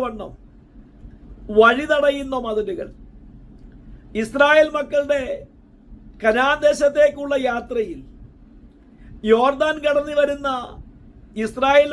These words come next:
മക്കൾക്ക് മുമ്പിൽ യെരിഹോവ് എന്ന പട്ടണം അവരെ കടക്കാതെ വണ്ണം അവർക്ക്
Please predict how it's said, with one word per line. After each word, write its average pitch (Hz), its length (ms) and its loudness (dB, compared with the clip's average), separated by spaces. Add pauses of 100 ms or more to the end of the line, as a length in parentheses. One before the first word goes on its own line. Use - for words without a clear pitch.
മക്കൾക്ക് 277 440 -4
മുമ്പിൽ 262 260 -4 (800)
യെരിഹോവ് 285 640 2 (760)
എന്ന 269 140 -2 (120)
പട്ടണം 247 420 -4 (1500)
അവരെ 262 240 4 (100)
കടക്കാതെ 285 600 2
വണ്ണം 285 320 -2
അവർക്ക് 277 300 0